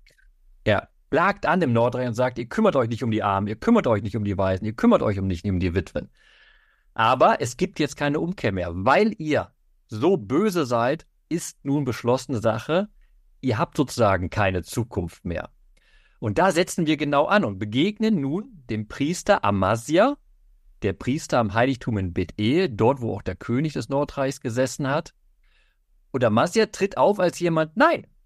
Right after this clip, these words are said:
ich hab meine Zukunft in der Hand. Ich erhalte das Machtsystem, an dem ich sitze. Und er will erstmal Am-, Amos wegschicken und sagt dann,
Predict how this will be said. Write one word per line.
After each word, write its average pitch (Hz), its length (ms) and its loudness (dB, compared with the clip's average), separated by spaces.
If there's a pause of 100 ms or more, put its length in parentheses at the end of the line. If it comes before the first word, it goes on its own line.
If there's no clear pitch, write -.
ich 196 260 -4
hab 160 220 0
meine 143 320 2
Zukunft 214 800 -4 (160)
in 131 100 -4
der 131 140 2
Hand. - 320 0 (240)
Ich - 160 -4
erhalte 175 420 2
das 127 220 0
Machtsystem, 120 720 0
an 92 120 -2
dem 98 180 0
ich 87 120 -6
sitze. - 280 -4
Und 101 180 -8
er 190 300 2
will 226 140 4
erstmal 180 480 0
Am-, 127 280 -2
Amos 135 520 0
wegschicken - 800 -4 (300)
und 135 140 -2
sagt 107 400 0
dann, 175 220 0